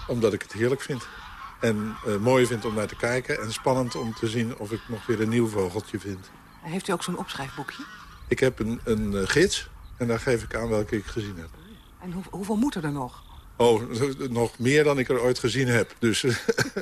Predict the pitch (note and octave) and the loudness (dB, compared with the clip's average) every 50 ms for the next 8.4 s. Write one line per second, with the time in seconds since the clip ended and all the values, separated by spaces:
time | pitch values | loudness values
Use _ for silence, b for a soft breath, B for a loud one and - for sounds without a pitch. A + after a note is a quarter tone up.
0 | D3+ B2+ - - - - - - A2+ - - G#2+ B2 - - - - C3+ A#2 - | 0 0 0 -2 -10 -8 -8 -8 -6 -4 -4 -4 -4 -4 -4 -2 -2 0 2 2
1 | D#3 - C3 B2+ - C3+ A#2+ - - D3 B2+ - - - G#2 F#2+ G2+ F#2+ - A2 | 2 2 2 2 2 2 2 2 0 -2 -2 0 0 0 0 2 0 0 0 -2
2 | F#2 - G2+ F#2 F#2+ F2+ E2 D#2+ - F#2 F2+ F2+ E2+ F2 E2+ C#2+ D2+ - - - | -2 -2 -2 -2 -2 -2 -2 -2 -2 0 0 0 0 -2 -2 -4 -8 -12 -12 -8
3 | - F3 E3 F3+ - G3+ G3+ G3+ F#3+ F#3+ F#3 - F3+ G3 G3+ G3 G3+ G3 F#3+ F#3+ | -6 -4 -2 0 2 2 2 2 0 -2 0 0 2 2 2 2 0 0 0 0
4 | G#3 G#3 F#3 G3+ G#3 G3 G3 G3 G3 - G3+ G3+ G3+ - - - - F#3+ E3 - | 0 0 0 0 -2 0 -2 -2 -2 -2 -2 -2 -2 -4 -4 -6 -6 -6 -4 -2
5 | F#3 E3 C#3+ - - - - G#2+ G2+ - - C#3 B2 A2+ A2 B2+ - - - - | -2 -2 -2 -4 -6 -10 -10 -10 -10 -10 -10 -10 -10 -10 -10 -12 -16 -18 -8 0
6 | - D#3+ E3 D3+ C#3 B2+ C3 B2+ B2+ A#2 G2+ - - - - - B2 A#2+ A2 - | 4 6 8 8 8 6 4 4 4 4 2 2 -2 -6 -2 2 2 2 2 2
7 | - A2+ A2 G#2+ - A#2 G#2+ G#2 G#2 - - G2 - A2 G#2 G2 F#2 - - G#2 | 0 0 0 2 0 0 2 2 0 0 -2 -4 -4 -2 -2 -4 -4 -4 -4 -4
8 | F#2+ F2+ - - - - - A#2 | -4 -4 -6 -6 -8 -10 -10 -12